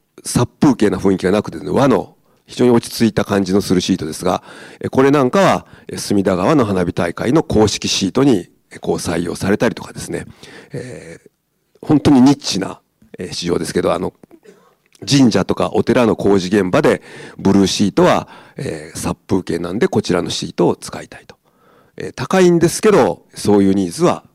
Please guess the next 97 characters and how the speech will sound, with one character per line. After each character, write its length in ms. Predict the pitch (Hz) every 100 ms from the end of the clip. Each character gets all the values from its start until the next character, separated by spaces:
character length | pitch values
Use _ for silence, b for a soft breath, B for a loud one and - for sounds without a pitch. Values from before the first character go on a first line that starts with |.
| _ _ -
実 240 | - -
は 120 | 80
世 140 | 90 92
の 60 |
中 200 | 85 90
に 100 | 147
は 120 | 135
い 60 | 90
っ 20 |
ぱ 240 | - - -
い 60 |
あ 100 | -
る 100 | -
ん 60 | -
で 80 | -
す。 140 | - _ _ _ _ _ _
あ 140 | - 127
と 100 | 151
は 80 |
で 80 | 107
す 120 | 90 135
ね、 280 | 127 95 -
え 320 | 107 101 98
ー 40 |
っ 20 | - _ -
と、 60 |
埋 280 | 98 131 143
蔵 160 | 151 143
文 160 | 151
化 120 | 143
財 140 | 139 139
保 100 | 131
護 100 | 135
シ 120 | 139
ー 20 |
ト 100 | 113
と 100 | 98
か 100 | 90
い 60 | 90
う、 80 | 87
こ 180 | -
れ 80 | 117
な 100 | 156
ん 60 | 113
か 100 | 82
で 80 | 73
す 120 | -
ね、 80 | 87
本 300 | 87 127 160
当 140 | -
も 100 | 143
う 20 |
ニ 140 | 107 139
ッ 60 |
チ 200 | - -
中 200 | - 156
の 100 | 156
ニ 120 | 151 156
ッ 20 |
チ 160 | -
で 80 | 160
す。 180 | 147 - _ _ -
え 200 | - 101
ー、 20 |
発 260 | - - -
掘 200 | - 170
現 220 | 202 160
場 100 | 123
で 120 | 101
使 180 | - 113
わ 100 | 101
れ 80 | 95
る 60 |
シ 160 | 92 120
ー 40 |
ト 100 | 101
な 80 | 85
ん 80 | 82
で 80 | 78
す 120 | -
が、 260 | 107 98 - B B B B
え 100 | 101
ー、 60 |
ブ 160 | 87 120
ル 120 | 165
ー 40 | 139
だ 140 | 123
と 300 | 139 85 - _ -
工 200 | 110 110
事 80 |
現 200 | 123 107
場 80 | 120
に 100 | 127
見 80 | 92
ら 120 | 90
れ 100 | 87
る。 140 | 73